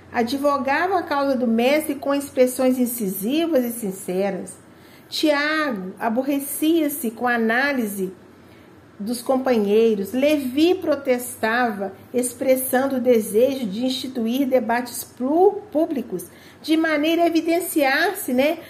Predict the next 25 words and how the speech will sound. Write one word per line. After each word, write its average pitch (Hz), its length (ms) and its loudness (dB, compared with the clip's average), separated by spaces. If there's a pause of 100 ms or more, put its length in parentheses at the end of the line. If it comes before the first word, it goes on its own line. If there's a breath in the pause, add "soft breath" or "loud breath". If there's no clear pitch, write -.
(140 loud breath)
a 269 120 -2
superioridade, 277 880 2
querendo 302 320 0
mostrar 311 500 0
a 311 80 2
superioridade 339 1040 0
dos 269 200 -8
ensinos 262 480 -2
do 254 60 -6
Messias 254 560 -4 (320 loud breath)
em 320 160 0
confronto 339 720 0
com 247 140 -2
os 214 140 -2
velhos 190 320 -2
textos. - 460 -16 (2000 loud breath)
Daí 240 260 2
alguns 311 380 2
dias, 196 500 0
né, 214 160 0
vai 220 160 -2
narrando 208 440 -2
Humberto 190 380 -2
de 233 140 -6
Campos, 254 680 -2